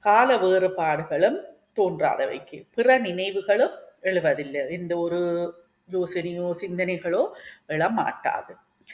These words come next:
இந்நிலையில் நிற்பார்க்கு எல்லை இல்லாததோர் இன்பம் தோன்றும். அப்ப இந்த நிலையில, எந்த நிலை? இந்த நிட்டை நிலையில நிற்பவர்க்கு எல்லை இல்லாததோர் இன்பம் தோன்றும். எல்லையே இருக்காது.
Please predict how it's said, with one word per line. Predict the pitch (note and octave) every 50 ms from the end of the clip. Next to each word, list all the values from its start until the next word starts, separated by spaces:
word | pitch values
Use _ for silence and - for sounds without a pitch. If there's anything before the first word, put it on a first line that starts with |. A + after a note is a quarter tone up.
| - - - _ _ _
இந்நிலையில் | - - B3+ D4 F#4+ G4+ G4+ E4 C4 A#3+ B3+ C4+ C#4+ C#4 C#4 C#4 C4+ B3+ A3
நிற்பார்க்கு | F3+ F3+ F3 - - _ _ _ _ A3 G#3+ G3+ G3 G3 G3 - - - F3+ D#3 C#3+ D#3 F3 - - -
எல்லை | F3+ F#3+ A3+ C4+ D4 D#4 D#4+ D#4 C#4 B3 A3
இல்லாததோர் | A3+ A#3 A#3 A3+ A3+ A3 A3 A3 A3+ A3 A3 A3 A3 A3+ A3+ A3 G3+
இன்பம் | F3+ F3 G3 G#3 G#3 A3 G#3 G#3+ A3+ A3 -
தோன்றும். | G3 E3+ E3+ D#3+ D#3 D#3 D#3 E3+ G3 F#3 D3+ A#2+ - - - _ _
அப்ப | - D#3 D3+ - D#3+ D#3
இந்த | D3+ D#3+ F3+ G3+ A#3 C4+ D#4+ E4+ F4 F4+ D4+ C4
நிலையில, | G3 F3+ E3+ F3+ G3 G#3+ G3 F#3+ F3 E3 D#3 D#3
எந்த | E3+ F#3+ G#3 A#3 A3+
நிலை? | G#3+ G#3+ G#3 G#3 G#3 G#3 G#3 G#3 G#3 G#3 G#3 - - _ _ - _ _ _
இந்த | C#3+ E3 D#3+ E3 D#3 D3+
நிட்டை | D3+ D3+ E3 F#3 - - _ _ _ E4 E4 D#4 C4
நிலையில | A3 F#3+ F#3+ G3 G3 G3+ G3+ F#3+ F3+ D#3+ D3
நிற்பவர்க்கு | D3 D3+ D3+ - - _ _ - F#3+ E3 D#3+ C#3+ C3 - - - - C#3+ - - - - _ _ _ _ _ _ _ _ _ _ _ _ _ _ _ _
எல்லை | F#3 G#3+ G#3 A#3 C4+ C#4+ D4+ D4 C4 A#3
இல்லாததோர் | A3+ A3+ A3 G#3 G3 G3+ G3+ G3 G#3 G3+ G3 A3 A#3 C4 C#4+ D4
இன்பம் | B3 G3+ F3+ E3+ F3+ F#3+ G3 F#3
தோன்றும். | F#3 F3 E3 D3+ D3+ D#3+ D3 D#3+
எல்லையே | E3 F3 F#3+ G3 G#3 G3 G3+ G#3 A3+ B3 C#4+ C#4+
இருக்காது. | B3 A3 E3+ D3+ - - D3+ - - D#3 D#3+